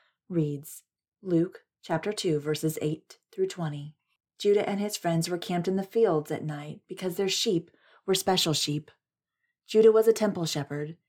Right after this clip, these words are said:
and the sheep in his care were temple sheep, destined for sacrifice. The irony that he was guarding sacrificial sheep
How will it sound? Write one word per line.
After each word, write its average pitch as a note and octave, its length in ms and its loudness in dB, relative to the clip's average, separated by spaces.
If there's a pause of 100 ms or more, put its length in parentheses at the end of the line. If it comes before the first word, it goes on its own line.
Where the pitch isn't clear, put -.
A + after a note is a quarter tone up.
(180)
and G3 100 0
the F#3+ 60 2
sheep A3+ 280 0
in A3+ 80 4
his A3 180 0
care E3 220 -2
were E3+ 120 0
temple E3+ 320 0
sheep, D3+ 320 -4 (380)
destined E3 420 2
for E3 100 -2
sacrifice. D3+ 760 -4 (640)
The F#3+ 80 4
irony G3 280 4
that F#3+ 180 4
he G3 80 2
was F#3+ 160 2
guarding F#3+ 300 2
sacrificial G#3+ 680 0
sheep G3 400 -2